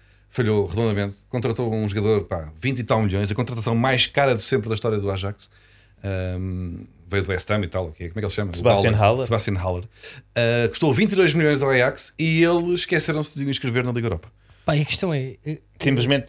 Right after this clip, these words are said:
Speaker 3: eu,
Speaker 2: esqueceram.
Speaker 3: quando li
Speaker 1: Esqueceram-se,
Speaker 3: isto, é,
Speaker 1: esqueceram-se.
Speaker 3: como é que isto acontece?
Speaker 1: <laughs> Falta um carinho,
Speaker 3: Não,
Speaker 1: não
Speaker 3: como
Speaker 1: sei.
Speaker 3: é que isto acontece, pá, numa estrutura tão grande? Pá, eu percebo que alguém se esqueça de pôr uma coisa mais cara, lá está, agora para não querer falando de imposto outra vez, quando é para declarar a coisa mais cara que tu <laughs> tens no,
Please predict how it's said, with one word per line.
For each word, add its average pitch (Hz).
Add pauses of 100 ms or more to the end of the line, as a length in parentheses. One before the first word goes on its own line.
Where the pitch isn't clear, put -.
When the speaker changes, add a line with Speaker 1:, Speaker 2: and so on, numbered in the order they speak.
Speaker 3:
eu, 151
Speaker 2:
esqueceram. 143
Speaker 3:
quando -
li -
Speaker 1:
Esqueceram-se, 226
Speaker 3:
isto, -
é, 196
Speaker 1:
esqueceram-se. 139
Speaker 3:
como 240
é 226
que -
isto 175
acontece? 123 (220)
Speaker 1:
<laughs> -
Falta 170
um 175
carinho, 160
Speaker 3:
Não, 330
Speaker 1:
não -
Speaker 3:
como 311
Speaker 1:
sei. 330
Speaker 3:
é -
que 294
isto 262
acontece, 247
pá, 226
numa 220
estrutura 220
tão 208
grande? 170 (480)
Pá, 170
eu 196
percebo -
que 220
alguém 208
se -
esqueça 180
de 143 (300)
pôr 196
uma 185
coisa 190
mais 185
cara, 202
lá 185
está, -
agora 160
para 170
não 170
querer 165
falando 170
de 170
imposto 170
outra 175
vez, 175 (260)
quando 190
é 196
para 196
declarar 196
a 202
coisa 202
mais 202
cara 208
que 196
tu - (100)
<laughs> -
tens 214
no, 208